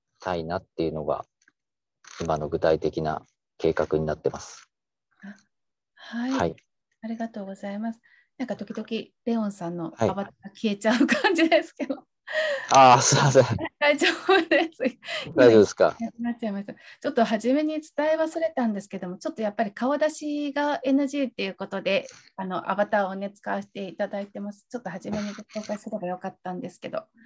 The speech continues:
Speaker 2: はい。
Speaker 1: すいません。
Speaker 2: はい、
Speaker 1: はい。
Speaker 2: いえ、とんでもないです。全然大丈夫です。<laughs> あの、そうか、あの、影響力を与えるために、まずTwitterの、あの、
Speaker 1: はい。
Speaker 2: まあ、Twitterでの影響力を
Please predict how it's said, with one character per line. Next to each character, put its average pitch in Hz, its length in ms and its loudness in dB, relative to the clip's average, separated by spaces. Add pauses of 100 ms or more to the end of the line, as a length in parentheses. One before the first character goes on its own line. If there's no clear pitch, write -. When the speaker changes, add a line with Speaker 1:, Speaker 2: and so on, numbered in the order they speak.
(440)
Speaker 2:
は 208 280 -8
い。 208 40 -8
Speaker 1:
す - 80 -2
い 82 100 -2
ま 87 120 -2
せ 80 540 4
ん。 - 20 -6
Speaker 2:
は - 420 -6
い、 - 20 -4
Speaker 1:
は - 140 0
い。 - 40 4
Speaker 2:
い - 20 -2
え、 - 20 -2
と 262 80 -2
ん 262 60 0
で 262 160 0
も 277 100 0
な 285 140 -2
い 262 80 -6
で 240 120 -4
す。 - 140 -12
全 226 160 -4
然 226 180 -2
大 226 160 -4
丈 240 140 -4
夫 202 80 -8
で 220 100 0
す。 247 60 2 (600)
<laughs> - 320 -16
あ 208 100 -2
の、 196 320 -2 (320)
そ - 140 -14
う - 20 -20
か、 190 220 -8
あ 185 80 -8
の、 185 460 -8 (100)
影 226 140 0
響 262 220 4
力 208 220 -4
を 185 60 -4
与 214 260 -4
え - 20 -6
る 214 80 -10
た 233 120 -4
め 233 80 0
に、 190 100 -4
ま 208 140 -6
ず 190 80 -16
Twitter 233 520 -4
の、 294 280 -2 (500)
あ 208 100 -4
の、 180 280 -6
Speaker 1:
は 110 120 4
い。 - 60 -2 (600)
Speaker 2:
ま 220 120 -4
あ、 - 20 -12
Twitter 269 640 -4
で 339 100 -4
の 339 180 -2
影 277 240 -2
響 302 260 -4
力 277 380 -6
を 320 180 0